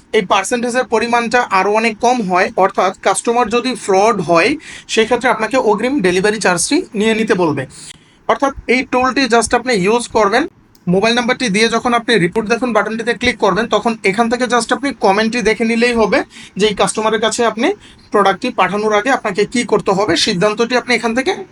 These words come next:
পেয়ে যাবেন। একটু নিচের দিকে আসলে recently search নাম্বারগুলো এখানে দেখতে পারবেন। আচ্ছা, আমাদের এই টুলটিতে আমরা আরেকটি চমৎকার ফাংশন ডেভেলপ করেছি, সেটা হলো আপনার স্টেটফাস্ট কিংবা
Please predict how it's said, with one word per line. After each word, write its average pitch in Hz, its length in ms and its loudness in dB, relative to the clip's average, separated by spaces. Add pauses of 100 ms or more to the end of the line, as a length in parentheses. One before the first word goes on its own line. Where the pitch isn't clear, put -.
(200)
পেয়ে 262 160 2
যাবেন। 147 300 0 (680)
একটু 247 200 2
নিচের 240 280 0
দিকে 262 200 -2
আসলে 262 340 0
recently 233 400 0
search 214 340 0
নাম্বারগুলো 196 480 0
এখানে 214 300 0 (120)
দেখতে 180 260 -2
পারবেন। 131 340 -6 (400)
আচ্ছা, - 340 -2
আমাদের 233 540 0
এই 247 180 0
টুলটিতে 247 480 -2
আমরা 226 380 0
আরেকটি 220 400 0
চমৎকার 220 500 0
ফাংশন 202 520 -2
ডেভেলপ 180 400 0
করেছি, 202 320 -2
সেটা 233 260 -2
হলো 226 300 0 (800)
আপনার 247 680 0 (1080)
স্টেটফাস্ট 247 680 0
কিংবা 214 260 2